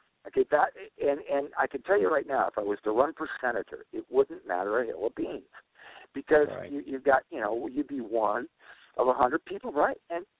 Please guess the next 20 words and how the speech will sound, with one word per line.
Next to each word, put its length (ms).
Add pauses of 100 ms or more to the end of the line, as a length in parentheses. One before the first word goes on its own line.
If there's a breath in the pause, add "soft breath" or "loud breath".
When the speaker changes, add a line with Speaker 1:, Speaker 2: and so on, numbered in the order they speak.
(340 loud breath)
Speaker 1:
and 200 (120)
that, 220 (380)
or, 260
or 140 (160)
maybe 180
Obama 400 (100)
says 200
one 220
of 100
a 80
hundred 420
and 80 (160)
twenty 160 (140)
something. 200
I 140
think 140
he 240
said 100
there 80
was 80